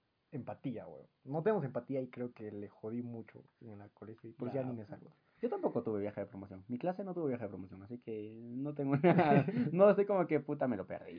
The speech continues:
Speaker 2: ni nada.
Speaker 1: Pero es que
Speaker 2: Pero
Speaker 1: este huevón que te digo, o sea, huevón, hizo huevadas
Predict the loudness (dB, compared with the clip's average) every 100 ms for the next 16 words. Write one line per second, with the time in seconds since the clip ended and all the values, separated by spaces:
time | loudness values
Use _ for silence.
0 | -12 -12 -12 -14 -6 -4 -2 -2 -4 -2
1 | -2 -2 -6 -10 -10 -12 -14 -16 _ -16
2 | -14 -14 -16 _ _ -20 -20 -14 -14 -14
3 | _ _ -20 _ -6 -6 -6 -10 -12 -12
4 | -14